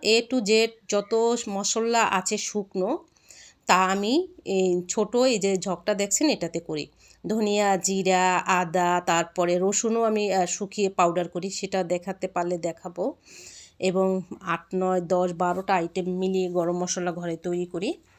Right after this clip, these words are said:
দেখিয়ে দিলাম। আর এই হচ্ছে দুপুরে রান্না হচ্ছে গিয়া আজকে, আহ, লাউয়ের ডোগা দিয়ে, ডাল, টমেটো দিয়ে আর কলই শাক ভাজা করেছি। এ আর দেখাইনি, অনেক লং হয়ে যায়।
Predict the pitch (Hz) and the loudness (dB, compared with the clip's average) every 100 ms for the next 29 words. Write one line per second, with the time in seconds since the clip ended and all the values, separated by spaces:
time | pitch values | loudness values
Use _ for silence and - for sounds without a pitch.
0 | - - - _ 185 196 196 220 190 202 | -20 -20 -20 _ -4 -4 0 -2 0 0
1 | 175 202 392 - 196 180 180 - 214 226 | 2 2 0 -2 0 2 0 2 0 0
2 | 233 233 233 214 202 220 226 214 196 202 | -2 -2 -4 -4 -2 2 2 2 0 0
3 | 208 220 233 226 - 208 220 220 220 214 | -4 -4 -4 -2 -4 -2 0 2 2 0
4 | 208 - 214 220 240 185 175 175 165 - | -2 -2 0 0 -2 -2 -2 -4 -6 -6
5 | 185 185 196 180 190 202 190 202 196 208 | 0 2 0 0 0 0 0 0 0 0
6 | 185 175 185 254 247 190 180 180 180 196 | 0 0 2 -2 -4 -4 -4 -4 -4 0
7 | 254 185 - 180 180 190 175 170 170 156 | 2 0 0 -4 -2 -2 -4 -4 -6 -6
8 | 180 185 175 175 - 302 339 _ - - | -6 -4 -4 -4 -4 -4 -4 _ -20 -20
9 | - _ 202 175 160 202 196 233 226 233 | -20 _ -2 -2 0 -2 0 -2 -2 -2
10 | 202 233 165 175 175 170 185 190 214 196 | -2 -2 -2 -4 -4 -4 -4 -4 -4 0
11 | 202 240 | 0 0